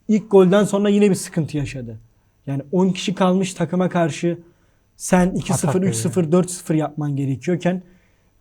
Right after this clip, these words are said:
Speaker 1: Beşiktaş bir anda oyun anlamında başa başa geldi neredeyse. Zaten
Speaker 2: Yani son
Speaker 1: biraz
Speaker 2: on
Speaker 1: daha süre
Speaker 2: dakikayı,
Speaker 1: olsa belki
Speaker 2: evet.
Speaker 1: iki iki olabilirdi.
Speaker 2: Golü
Speaker 1: Cenk
Speaker 2: yedikten
Speaker 1: Tosun'un
Speaker 2: sonra
Speaker 1: golü vardı zaten.
Speaker 2: Beşiktaş'ın baskısı oldu.
Speaker 1: Yani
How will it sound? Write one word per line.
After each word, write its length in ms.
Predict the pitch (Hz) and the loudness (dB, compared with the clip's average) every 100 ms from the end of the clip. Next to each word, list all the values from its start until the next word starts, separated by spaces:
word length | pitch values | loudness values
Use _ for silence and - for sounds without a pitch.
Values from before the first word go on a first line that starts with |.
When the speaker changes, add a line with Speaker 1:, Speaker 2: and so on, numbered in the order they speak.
| - | 2
Speaker 1:
Beşiktaş 640 | 170 165 190 196 185 - | 4 4 2 2 2 0
bir 120 | 185 196 | 2 4
anda 380 | 190 175 196 - - | 4 4 2 0 2
oyun 460 | 175 185 202 - - | 4 4 2 -6 -6
anlamında 520 | 165 165 165 170 185 | 0 2 4 2 2
başa 240 | 160 165 170 | 0 2 2
başa 220 | 156 180 | 2 2
geldi 280 | 156 135 135 | 0 -2 -4
neredeyse. 520 | 127 120 123 113 113 - _ _ _ _ _ - | -8 -10 -12 -14 -18 -20 _ _ _ _ _ -8
Zaten 300 | 147 190 - | 2 4 6
Speaker 2:
Yani 120 | 170 | 6
son 100 | 160 | 8
Speaker 1:
biraz 140 | 196 185 | 8 10
Speaker 2:
on 40 | |
Speaker 1:
daha 160 | 214 214 | 10 8
süre 100 | 151 | 8
Speaker 2:
dakikayı, 200 | 226 208 | 8 10
Speaker 1:
olsa 200 | 151 220 | 8 8
belki 280 | 202 208 143 | 8 6 6
Speaker 2:
evet. 380 | 151 139 - - _ | 4 4 -2 -16 _
Speaker 1:
iki 260 | 202 - 226 | -4 4 6
iki 160 | - 233 | 8 8
olabilirdi. 360 | 240 220 240 | 8 8 8
Speaker 2:
Golü 160 | 156 160 | 10 10
Speaker 1:
Cenk 100 | 190 | 8
Speaker 2:
yedikten 200 | - 170 | 8 4
Speaker 1:
Tosun'un 200 | 180 180 | 6 6
Speaker 2:
sonra 140 | 170 | 8
Speaker 1:
golü 160 | 196 202 | 8 8
vardı 240 | 175 151 139 | 6 4 0
zaten. 320 | 151 143 135 | -2 0 0
Speaker 2:
Beşiktaş'ın 400 | - 151 - 143 | 0 -2 0 0
baskısı 360 | 127 - - | -2 -4 -10
oldu. 220 | 127 113 113 - | -8 -8 -10 -2
Speaker 1:
Yani 460 | 165 175 180 180 | 2 4 2 0